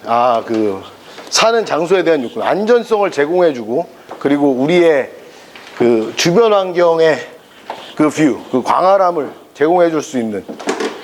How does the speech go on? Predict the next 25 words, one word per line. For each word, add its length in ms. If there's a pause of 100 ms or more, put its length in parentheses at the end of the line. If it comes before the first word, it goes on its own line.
(100)
그러한 360
욕구가 640 (300)
우리를 340
살아있게 840 (220)
했고, 420 (220)
그리고 240
우리를 560 (260)
위치시켰다. 960 (220)
우리의 280
다음 380 (380)
식사를 420
찾을 300
수 160
있게. 240
그래서 300 (280)
그 260 (380)
장소를 640 (280)
그 340
선호, 460 (100)
찾아서 680 (220)
떠나는 540 (180)
그런, 220
그 200 (120)
장소를 420
선호하는 600